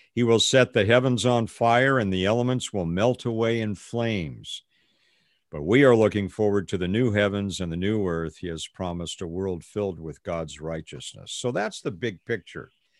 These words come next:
that, that Peter's painting about this. Now let's drill down a little bit more to this issue of no seas on the new earth. I believe that the saltwater seas as we know them,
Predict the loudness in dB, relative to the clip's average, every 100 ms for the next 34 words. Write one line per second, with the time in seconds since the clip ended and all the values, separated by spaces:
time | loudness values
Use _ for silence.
0 | _ _ _ _ -4 0 2 0 _ _
1 | _ _ _ _ _ _ _ _ _ -10
2 | -4 -4 -2 -2 -2 -4 -4 -4 -4 -6
3 | -6 -6 -6 -8 -4 2 2 2 -2 -4
4 | -12 -10 0 2 2 2 0 0 0 0
5 | 0 0 -2 -2 -2 0 0 -2 _ _
6 | _ _ _ _ -4 0 0 2 0 2
7 | 0 2 4 4 4 0 2 2 0 -4
8 | -8 -12 -14 -10 -6 -4 -2 -2 -2 -4
9 | -8 _ _ _ _ _ _ _ _ _
10 | _ _ _ _ _ _ _ _ -4 0
11 | 4 6 6 4 2 6 8 8 6 2
12 | 4 4 6 6 6 4 0 -2 0 0
13 | 0 2 0 0 -2 0 0 0 4 4
14 | 4 2 -2 -2 -4 -6 -10